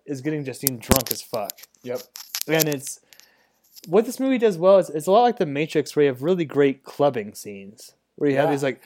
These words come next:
Speaker 1: thumping, like, and you're, like,
Speaker 2: Loud.
Speaker 1: moving throughout the club, almost
Speaker 2: Yeah.
Speaker 1: like John
Speaker 2: Good
Speaker 1: Wick.
Speaker 2: panning shots,
Speaker 1: The
Speaker 2: yeah.
Speaker 1: first John Wick, too, where you're moving throughout the club, it does a really good job of conveying the
Speaker 2: Mm,
Speaker 1: chaos of,
Speaker 2: yep.
Speaker 1: like, you know, almost
Speaker 2: Any
Speaker 1: I,
Speaker 2: party scene.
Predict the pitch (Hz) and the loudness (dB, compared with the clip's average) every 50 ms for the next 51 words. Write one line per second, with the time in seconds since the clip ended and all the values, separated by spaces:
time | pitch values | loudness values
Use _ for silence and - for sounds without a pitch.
0 | - - _ - - - - - - - 185 180 180 165 156 175 170 170 165 165 | -20 -20 _ -20 -20 -20 -18 -12 -2 4 6 6 6 4 2 2 2 2 2 2
1 | 165 160 147 139 127 - - _ - 147 156 160 151 143 127 135 135 139 139 165 | 4 6 6 6 4 2 -4 _ 0 0 2 4 4 2 2 2 2 4 4 6
2 | 165 170 170 170 151 - - 165 160 160 156 151 151 151 - - 147 143 135 135 | 6 4 4 0 -2 -4 0 4 6 6 6 6 4 -2 -2 2 4 4 4 4
3 | 135 147 165 185 196 185 - 170 156 131 - - 156 151 160 151 160 185 143 151 | 2 0 -2 -2 -2 0 2 0 0 0 -4 -4 -2 -2 0 0 0 2 4 4
4 | 160 160 160 160 165 160 165 - - - - 160 - 139 135 131 - - 170 165 | 4 2 0 -8 -10 -12 -16 -14 -14 -10 -6 -6 -6 -6 -8 -10 -2 2 2 2
5 | 139 123 180 185 190 185 - - 175 175 175 175 165 151 151 165 170 170 _ - | 2 4 4 4 4 4 2 2 6 6 6 6 6 4 2 2 0 0 _ -4
6 | - 160 160 170 175 170 160 151 156 151 156 156 151 139 160 156 135 - 135 - | 0 2 4 4 4 4 2 0 0 -2 -2 -2 -2 0 0 0 0 -2 -6 -6
7 | - - 143 143 135 135 135 139 123 123 131 135 139 135 127 135 131 127 127 123 | -2 0 2 2 2 0 -2 -4 -4 -6 -4 -4 -2 -2 -2 -4 -4 -2 -2 -2
8 | 127 127 - - 135 139 127 - 131 127 135 135 131 123 - - 190 139 139 131 | -2 -4 -6 -8 -12 -12 -8 -6 -6 -4 -4 -6 -6 -8 -10 -8 -4 -2 0 0
9 | 127 131 131 - - 131 123 135 123 120 123 131 151 139 131 123 127 127 127 - | 0 0 0 -2 -2 -4 -2 -2 -4 -4 -4 -8 -6 -6 -4 -4 -4 -4 -6 -6
10 | - - _ _ _ _ _ _ _ _ _ _ _ _ _ _ _ _ - 143 | -8 -14 _ _ _ _ _ _ _ _ _ _ _ _ _ _ _ _ -12 -6
11 | 147 123 127 143 135 131 123 - - 117 117 123 | -4 -2 -2 -2 -4 -6 -8 -12 -14 -16 -16 -18